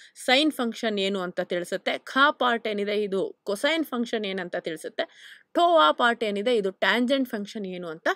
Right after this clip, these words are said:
ತಿಳಿಸುತ್ತೆ. ಮೊದಲಿಗೆ ನಾನು ಈ theta-ದ ಕೊಸೈನ್ ಅನುಪಾತ ಏನ್ ಬರುತ್ತೆ ಅಂತ ಹೇಳಿ ನೋಡೋಣ. ಕೊಸೈನ್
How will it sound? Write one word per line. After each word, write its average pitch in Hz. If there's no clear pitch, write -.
ತಿಳಿಸುತ್ತೆ. 185
ಮೊದಲಿಗೆ 302
ನಾನು 277
ಈ 262
theta-ದ 269
ಕೊಸೈನ್ 269
ಅನುಪಾತ 240
ಏನ್ 226
ಬರುತ್ತೆ 233
ಅಂತ 175
ಹೇಳಿ 175
ನೋಡೋಣ. 185
ಕೊಸೈನ್ 269